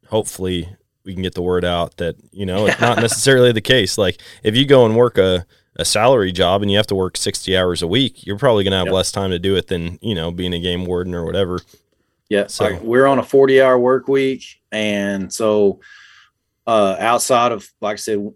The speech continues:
Speaker 2: uh, like I said, it does change, like, November, like, whenever our, our, tra-, our traditional big game seasons are in full swing,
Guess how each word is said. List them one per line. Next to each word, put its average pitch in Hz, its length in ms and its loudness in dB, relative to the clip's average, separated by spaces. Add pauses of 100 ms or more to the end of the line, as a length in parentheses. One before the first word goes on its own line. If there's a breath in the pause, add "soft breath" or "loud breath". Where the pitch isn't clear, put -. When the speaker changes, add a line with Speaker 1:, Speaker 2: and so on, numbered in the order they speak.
Speaker 2:
uh, 107 200 -4
like - 240 -10
I 113 100 -4
said, 110 160 0
it 104 100 0
does 147 240 4
change, 151 340 0
like, 107 240 -2
November, 120 760 0
like, 95 240 -10
whenever 113 340 0
our, 110 400 0
our, 120 200 -2
tra-, 107 280 -10
our 120 160 0
traditional 117 540 -4
big 113 240 -4
game 120 200 -2
seasons 120 420 0
are 98 100 -2
in 92 80 -8
full 123 340 0
swing, 123 500 -4